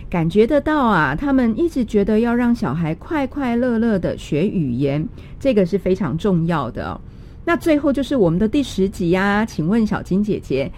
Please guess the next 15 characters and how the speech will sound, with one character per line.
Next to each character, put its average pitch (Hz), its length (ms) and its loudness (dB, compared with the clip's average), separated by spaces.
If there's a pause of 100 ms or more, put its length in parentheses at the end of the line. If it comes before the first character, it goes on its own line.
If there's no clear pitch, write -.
(260)
好， 139 120 -2
这 269 160 -2
个 180 280 2
非 320 180 0
常 277 160 2
感 175 180 0
谢 233 160 0
大 233 160 2
家 214 160 2
踊 175 260 2
跃 294 260 4
提 180 240 -2
供 233 180 2
题 185 180 -4
目。 214 220 0